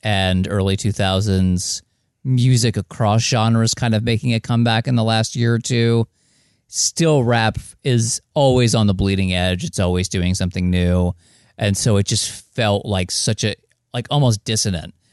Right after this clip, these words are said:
Not that, like, the, the new stuff is bad, but just that it,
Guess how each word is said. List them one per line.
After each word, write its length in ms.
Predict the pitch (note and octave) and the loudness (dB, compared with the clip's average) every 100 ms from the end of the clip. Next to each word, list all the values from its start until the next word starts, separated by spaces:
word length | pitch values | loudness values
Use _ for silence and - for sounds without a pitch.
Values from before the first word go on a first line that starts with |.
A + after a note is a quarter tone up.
| _ _ _ - | _ _ _ -6
Not 140 | D#3 E3+ | -2 0
that, 160 | D#3 | 0
like, 360 | C#3 B2 A#2 - - | 0 0 0 -4 -6
the, 140 | B2+ | -4
the 280 | G2+ G#2 A#2+ | -2 0 2
new 240 | A#2 B2 | 4 4
stuff 240 | B2 B2 G2+ | 2 0 -2
is 160 | F#2+ | -2
bad, 500 | F2+ G2+ G#2 F2+ E2+ | -2 0 0 0 -2
but 120 | F2 F2+ | -4 -2
just 220 | G2+ - | -2 -2
that 120 | G2+ | -2
it, 140 | F#2+ | -2